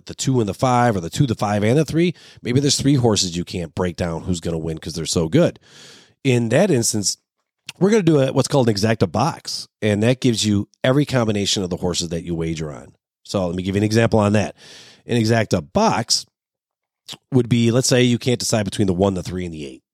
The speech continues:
just for three numbers. You do an exacta box wager, the one, three, and eight box together. This means that you have, in the final order, can finish one three, one eight, three one, three eight,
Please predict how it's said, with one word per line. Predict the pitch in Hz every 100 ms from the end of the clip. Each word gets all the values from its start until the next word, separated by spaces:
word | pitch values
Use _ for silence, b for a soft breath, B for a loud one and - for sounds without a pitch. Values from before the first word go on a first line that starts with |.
| _ -
just | 95
for | -
three | - 87 80
numbers. | 71 - - - b b b b b -
You | 156
do | 208
an | 185
exacta | 120 120 123 110
box | 110 107 -
wager, | 95 92 95 95
the | 95
one, | 82 90 98
three, | 113 - 95 92
and | 92
eight | 87 80
box | 90 85 -
together. | 87 80 73 73 80 _
This | 113 110
means | 139 135
that | 117
you | 117 120
have, | 113 107 101 - _ _
in | 127 151
the | 139
final | 135 120 113
order, | 95 95 92
can | -
finish | - 82 76
one | 147 185
three, | 139 117 110
one | 92 107 104
eight, | 82 107 - _ _
three | 123 160
one, | 104 98 95
three | 87 98 104 80
eight, | 78